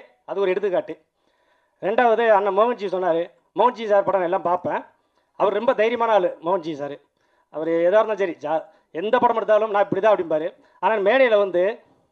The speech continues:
ஒரு இயக்குனர் பேர் சொல்லாம விட்டாரு. அஹ், சூப்பர் ஸ்டார் வந்து அவர் அப்படி சொன்னாரு, இப்படி சொன்னாரு. யார் அந்த இயக்குனர் எனக்கு தெரியல. நான் யோசிச்சே இருக்கிறேன், யாரா இருக்கும், யார் சொல்லியிருப்பா? ஏன்னா நான் வந்து ரஜினி சார் ரசி-, ரசிகர் சின்ன வயசுலேருந்து.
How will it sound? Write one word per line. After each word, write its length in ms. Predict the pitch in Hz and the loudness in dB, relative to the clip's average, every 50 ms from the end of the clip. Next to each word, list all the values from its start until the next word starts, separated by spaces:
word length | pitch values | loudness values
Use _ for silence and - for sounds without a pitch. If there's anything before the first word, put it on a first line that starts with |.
| _ _ _ _ _ _ | _ _ _ _ _ _
ஒரு 160 | - 185 202 233 | 0 2 2 4
இயக்குனர் 300 | 262 285 277 269 240 220 | 4 2 2 0 -2 -2
பேர் 160 | 233 220 190 | -2 -2 -2
சொல்லாம 260 | 208 208 226 226 220 | 0 0 0 0 -2
விட்டாரு. 340 | 208 190 - 175 156 143 - - _ _ _ _ _ _ _ _ _ _ _ _ _ _ _ _ - | -4 -4 -2 -2 -2 -2 -2 -8 _ _ _ _ _ _ _ _ _ _ _ _ _ _ _ _ -14
அஹ், 140 | 156 151 156 | -10 -8 -8
சூப்பர் 280 | 160 - 233 254 247 226 | -6 -4 -4 -2 -2 0
ஸ்டார் 160 | 208 220 202 | 0 2 2
வந்து 180 | 196 202 202 | 2 2 2
அவர் 120 | 196 190 190 | 2 2 2
அப்படி 160 | 185 196 185 | 0 -2 -4
சொன்னாரு, 180 | 196 185 180 180 | -4 -2 -2 -2
இப்படி 180 | 175 170 165 | -4 -4 -8
சொன்னாரு. 180 | 165 160 175 196 | -6 -2 0 2
யார் 100 | 220 233 | 2 2
அந்த 120 | 220 208 | 2 0
இயக்குனர் 240 | 208 196 196 196 196 | -2 -2 -2 -2 -4
எனக்கு 140 | 175 185 185 | -2 -2 -4
தெரியல. 160 | 170 156 - - - _ | -4 -4 -6 -8 -8 _
நான் 120 | 208 202 | 0 4
யோசிச்சே 240 | 214 254 269 262 262 | 6 6 6 6 4
இருக்கிறேன், 320 | 247 220 190 190 165 135 - _ _ _ _ _ - | 2 2 2 0 -2 -4 -8 _ _ _ _ _ -2
யாரா 320 | 156 175 226 269 233 254 | 2 4 6 8 8 8
இருக்கும், 400 | 220 208 180 190 196 175 165 156 - | 8 8 8 6 6 6 6 2 0
யார் 200 | 143 156 202 220 | 2 2 2 2
சொல்லியிருப்பா? 520 | - 202 185 196 185 - 170 151 139 135 - _ _ _ _ _ _ _ _ _ _ - | 2 2 0 0 0 0 -2 -4 -4 -6 -12 _ _ _ _ _ _ _ _ _ _ 2
ஏன்னா 160 | 208 233 240 | 2 4 6
நான் 180 | 233 233 233 | 6 6 4
வந்து 400 | 233 226 226 247 240 226 208 190 | 4 2 0 0 2 2 2 2
ரஜினி 200 | 180 180 202 240 | 2 0 -2 -4
சார் 160 | 202 190 196 175 | -4 -2 -2 0
ரசி-, 640 | 175 156 156 151 147 156 165 - 190 170 156 147 | 0 0 0 0 -2 -4 -4 -2 -2 -2 -2 -2
ரசிகர் 280 | 143 156 156 202 196 160 | -4 -4 -4 -4 -4 -4
சின்ன 160 | 147 165 180 | -4 -4 -4
வயசுலேருந்து. 460 | 170 156 160 151 151 139 135 160 - | -4 -4 -4 -6 -8 -6 -8 -10 -10